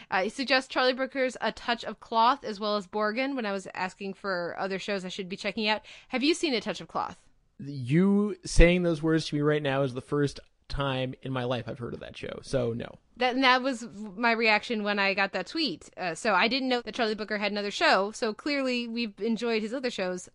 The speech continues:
Speaker 1: We'll have to check that out. Carl suggests Alpha House, Bletchley Circle, and Battleground. Obviously, I've been tweeting about Bletchley Circle a lot, so I, <laughs> I enjoyed that one.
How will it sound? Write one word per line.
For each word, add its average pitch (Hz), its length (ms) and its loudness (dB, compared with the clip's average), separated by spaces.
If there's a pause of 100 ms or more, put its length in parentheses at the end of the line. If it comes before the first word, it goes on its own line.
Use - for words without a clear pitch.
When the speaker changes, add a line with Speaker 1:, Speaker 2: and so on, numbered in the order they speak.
Speaker 1:
We'll 170 480 -8
have 185 140 -10
to 180 100 -16
check 190 200 -4
that 202 140 0
out. 196 280 2 (340)
Carl 262 320 4
suggests 240 460 -2
Alpha 214 320 0
House, 247 440 2
Bletchley 220 400 -2
Circle, 226 420 -4
and 196 280 -4
Battleground. 185 580 -2
Obviously, 185 540 -4
I've 175 160 -6
been 196 140 -6
tweeting 202 240 -4
about 180 360 -4
Bletchley 196 280 -4
Circle 185 420 -8
a 170 80 -6
lot, 165 320 -2
so 202 140 -4
I, 170 180 -2
<laughs> - 0 -
I 180 220 -2
enjoyed 226 380 2
that 220 180 2
one. 196 160 -2